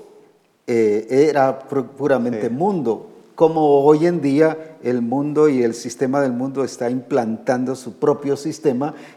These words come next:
Speaker 1: y la iglesia lamentablemente está viviendo, por ejemplo, las familias, la economía, las empresas,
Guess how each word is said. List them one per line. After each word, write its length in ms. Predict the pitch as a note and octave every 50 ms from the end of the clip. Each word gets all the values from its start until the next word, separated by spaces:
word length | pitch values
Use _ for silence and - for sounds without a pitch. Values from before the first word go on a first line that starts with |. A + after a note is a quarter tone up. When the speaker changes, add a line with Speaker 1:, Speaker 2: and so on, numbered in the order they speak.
| - -
Speaker 1:
y 140 | D#3 D3+
la 80 | D3 D3+
iglesia 580 | C#3 B2+ B2+ C#3 D3 D3 C#3+ - D#3 D#3 D3 D3
lamentablemente 920 | C#3+ C3+ B2 A#2 A#2+ A#2 A2 A#2 C#3+ C3+ C3+ C3+ C3 B2+ C3+ B2+ C3 -
está 220 | C#3 - - C3+ A#2+
viviendo, 640 | B2 B2+ A#2 A2+ B2 B2+ C3 C3+ C#3 C#3 B2+ - - - - - _ -
por 80 | A#2 A#2+
ejemplo, 160 | A#2+ C3+ C3
las 200 | B2 A#2+ A2+ -
familias, 800 | - C#3 B2+ B2 B2+ C3 C3 C3 B2+ A#2+ A#2+ B2 B2 B2+ B2 -
la 80 | B2+ B2
economía, 880 | A#2 - B2+ B2 A#2+ A#2 A2+ A#2 C3 C3+ C#3 C3+ C3+ C3+ C3 C3 B2+ B2
las 240 | A#2+ A#2+ A#2 -
empresas, 800 | C#3 A#2+ A#2 - D3 C#3 C#3 C3 - - C3+ C3+ C3 B2 -